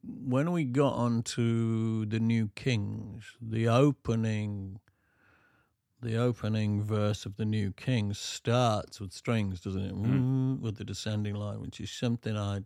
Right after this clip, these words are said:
Speaker 1: I wrote, I wrote, something I faffed about and created. Um, if I could write music, I might have written it. But as it is, I can't and I didn't.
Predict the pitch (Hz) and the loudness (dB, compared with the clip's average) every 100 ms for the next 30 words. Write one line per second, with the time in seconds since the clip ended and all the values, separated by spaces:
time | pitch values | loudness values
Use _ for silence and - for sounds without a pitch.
0 | _ _ _ _ _ 113 107 135 185 113 | _ _ _ _ _ -6 -2 2 2 2
1 | - 107 107 139 - 120 107 113 107 117 | -2 -8 -8 -12 -14 -12 -10 -10 -10 -12
2 | - - - - 127 117 117 110 101 95 | -16 -20 -16 -6 -6 -6 -6 -6 -8 -12
3 | - - 101 - - 98 107 101 113 - | -12 -8 -8 -10 -12 -10 -10 -10 -14 -20
4 | - 101 104 _ _ _ _ _ - 107 | -16 -16 -18 _ _ _ _ _ -10 -6
5 | 101 101 101 - 98 _ _ - - - | -4 -6 -8 -10 -18 _ _ -20 -20 -20
6 | - - - 110 110 110 110 110 110 - | -20 -20 -6 0 2 2 2 0 -4 -8
7 | _ _ _ _ _ - _ _ _ _ | _ _ _ _ _ -20 _ _ _ _
8 | _ _ _ _ _ _ _ _ _ _ | _ _ _ _ _ _ _ _ _ _
9 | _ 123 104 110 98 95 127 170 110 104 | _ -4 0 0 0 2 4 4 2 -2
10 | 95 101 - 135 127 143 135 101 104 98 | -4 -4 2 4 8 8 8 4 0 0
11 | 127 - 110 107 - - - 123 143 143 | 0 0 -4 -6 -10 -16 0 4 6 6
12 | 127 110 113 117 - - - - - - | 4 2 0 -2 -6 -16 -20 -12 -6 2
13 | 117 107 117 110 104 101 107 101 98 | 4 4 2 0 0 0 0 -2 -8